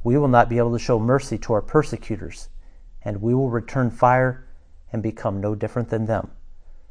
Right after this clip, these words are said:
So when contempt comes, my friend, and it will, look to the Lord in heaven with eager eyes, and he will grant you all you need to take up your cross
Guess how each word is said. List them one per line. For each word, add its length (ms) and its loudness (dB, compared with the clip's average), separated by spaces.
So 200 -2
when 160 2
contempt 560 -2
comes, 280 0
my 140 -2
friend, 340 -8
and 200 -4
it 180 -6
will, 320 -4
look 320 4
to 100 -2
the 120 4
Lord 260 4
in 100 0
heaven 320 0
with 200 -8
eager 300 2
eyes, 440 -2
and 160 0
he 140 4
will 160 6
grant 400 0
you 120 -2
all 380 10
you 260 4
need 380 0
to 100 -8
take 300 4
up 140 4
your 120 8
cross 560 2